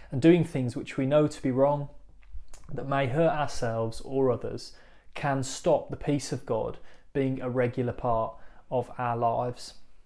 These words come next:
Now, I don't know about you, but sometimes when I'm in a particularly stressful place in my life or I'm feeling anxious,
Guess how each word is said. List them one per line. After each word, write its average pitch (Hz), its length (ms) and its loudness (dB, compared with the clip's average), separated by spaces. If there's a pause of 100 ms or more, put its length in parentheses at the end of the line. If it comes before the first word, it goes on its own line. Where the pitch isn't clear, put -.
(540)
Now, 139 160 0
I 139 40 2
don't 165 220 4
know 160 60 0
about 147 280 4
you, 110 300 0 (380)
but - 120 -8
sometimes 156 480 2
when 127 120 2
I'm 123 200 0
in 127 80 0
a 127 40 4
particularly 143 460 0
stressful 135 760 0
place 135 440 0
in 139 100 -4
my 127 120 0
life 135 440 0
or 127 160 -2
I'm 120 100 -2
feeling 120 340 -2
anxious, 131 640 -4